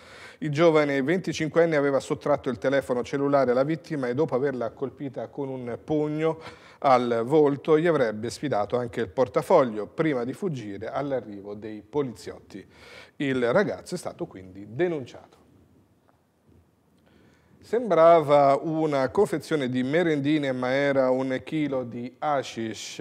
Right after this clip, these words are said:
Nei guai un giovane della provincia di Arezzo in trasferta nel Lazio, sorpreso dai carabinieri con la droga. La scoperta è stata fatta dai militari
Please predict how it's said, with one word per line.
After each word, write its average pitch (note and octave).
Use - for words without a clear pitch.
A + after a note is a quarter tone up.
Nei B2
guai C#3
un B2
giovane C3
della A#2+
provincia C#3
di B2+
Arezzo C#3
in A#2
trasferta B2
nel B2
Lazio, C#3
sorpreso B2
dai B2+
carabinieri C3
con C#3
la B2
droga. B2
La D#3
scoperta D#3+
è C#3+
stata C#3
fatta D3
dai C3
militari C#3